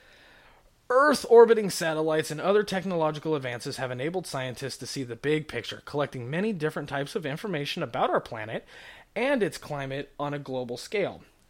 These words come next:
Yes, there are Earth-orbiting satellites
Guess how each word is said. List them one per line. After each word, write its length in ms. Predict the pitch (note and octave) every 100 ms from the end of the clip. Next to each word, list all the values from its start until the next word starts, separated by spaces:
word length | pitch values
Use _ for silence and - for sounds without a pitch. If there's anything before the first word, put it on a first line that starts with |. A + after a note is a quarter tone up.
| _ _ _
Yes, 340 | G3+ F3 - -
there 220 | D#3+ F#3+
are 220 | E3+ -
Earth-orbiting 760 | D3+ F#3+ G#3+ - F#3+ F#3 G3+ G3+
satellites 680 | G3+ D#3 C3 G#2 - -